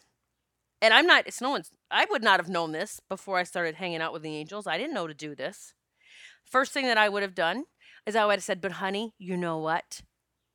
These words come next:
The angels have an ability to lift us out, our soul, even the animal souls." At the moment that those people are coming at him or going to hurt him, the angels, and I would probably even say Archangel Michael,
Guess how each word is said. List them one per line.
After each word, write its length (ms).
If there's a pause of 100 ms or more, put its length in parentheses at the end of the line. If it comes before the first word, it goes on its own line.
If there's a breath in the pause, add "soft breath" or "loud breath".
(100)
The 220
angels 540
have 360
an 80
ability 600
to 180
lift 460
us 320
out, 300
our 140
soul, 640
even 320
the 140
animal 360
souls." 580 (1000 soft breath)
At 140
the 80
moment 500
that 200
those 260
people 340
are 80
coming 320
at 100
him 300
or 60
going 280
to 140
hurt 220
him, 280 (520 loud breath)
the 140
angels, 380
and 160
I 200
would 160
probably 400
even 240
say 180
Archangel 460
Michael, 600